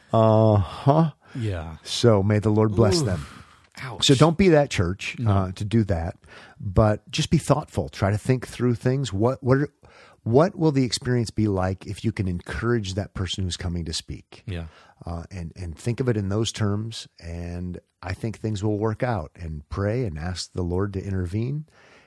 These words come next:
Speaker 1: And some will say no, some will say yes. And the ones who say no for wrong reasons, you don't wanna have come anyway.
Speaker 2: Yeah.
Speaker 1: And the ones who say yes, um, are a great blessing that we can have speak and edify and build people up.
Speaker 2: Yeah.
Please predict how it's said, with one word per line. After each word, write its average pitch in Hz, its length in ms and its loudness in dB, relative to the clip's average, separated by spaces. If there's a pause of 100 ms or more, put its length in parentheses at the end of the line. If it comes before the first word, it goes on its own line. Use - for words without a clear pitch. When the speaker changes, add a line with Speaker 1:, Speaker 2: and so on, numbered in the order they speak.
(260)
Speaker 1:
And 87 320 -4
some 110 280 -2
will 107 120 2
say 107 240 0
no, 110 260 0
some 107 240 -2
will 95 120 -2
say - 160 -4
yes. 92 420 -2
And 90 140 -8
the 85 40 -2
ones 95 220 -4
who 101 80 -8
say 98 200 -4
no 90 160 -2
for 87 160 -4
wrong 85 240 -2
reasons, 90 420 -4
you 95 80 0
don't 95 120 0
wanna 101 140 -4
have 90 140 -2
come 107 180 0
anyway. 135 380 4 (160)
Speaker 2:
Yeah. 90 200 -4 (260)
Speaker 1:
And 87 100 -4
the 90 80 0
ones 101 220 0
who 107 100 -4
say 101 240 0
yes, 92 600 -2 (400)
um, 73 500 -6 (1000)
are 101 100 2
a 98 40 0
great 101 220 0
blessing 104 460 0
that 85 80 -6
we 87 100 -2
can 90 140 -2
have 85 300 -2 (280)
speak - 400 0
and 80 260 -6
edify 98 460 0
and 78 180 -4
build 87 180 -4
people 92 280 -4
up. - 120 -14 (220)
Speaker 2:
Yeah. 90 140 -10